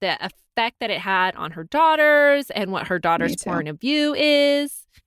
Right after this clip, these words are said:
Speaker 1: Yeah.
Speaker 2: Yeah. Me, moi aussi.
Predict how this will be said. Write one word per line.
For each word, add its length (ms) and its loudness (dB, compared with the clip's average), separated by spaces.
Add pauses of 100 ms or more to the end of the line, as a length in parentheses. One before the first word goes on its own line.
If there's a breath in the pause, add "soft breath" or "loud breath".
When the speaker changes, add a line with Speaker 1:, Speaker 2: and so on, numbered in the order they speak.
(140)
Speaker 1:
Yeah. 320 -8 (200)
Speaker 2:
Yeah. 300 2 (260)
Me, 640 4 (140)
moi 340 4
aussi. 540 0